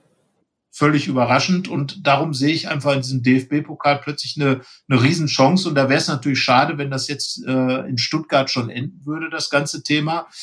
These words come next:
Ähm, deswegen eine ganz, ganz wichtige Woche. Und da bin ich wirklich gespannt, wie, wie, äh, Marco Rose damit umgehen wird. Er hat ja nun in Markus Thuram wieder jemanden zurückbekommen. Äh, Brel Embolo halt auch wieder da.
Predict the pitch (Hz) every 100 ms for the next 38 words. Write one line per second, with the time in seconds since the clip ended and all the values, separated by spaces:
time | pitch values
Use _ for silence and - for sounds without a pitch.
0 | - - 113 135 139 135 123 135 - 147
1 | 143 135 127 135 139 143 123 139 151 -
2 | 139 117 139 - 185 190 - 156 156 -
3 | 135 165 156 156 180 131 147 - 151 170
4 | 170 160 156 147 - _ _ 139 151 151
5 | 127 135 135 131 135 151 151 131 151 147
6 | 135 127 117 220 185 135 117 113 117 131
7 | 156 139 143 139 131 127 143 147 - 131
8 | 131 139 147 143 131 131 127 135 143 139
9 | - 127 165 180 - 160 170 170 165 -
10 | 139 131 123 120 131 151 156 147 147 147
11 | 123 127 - 147 - 151 143 135 143 165
12 | -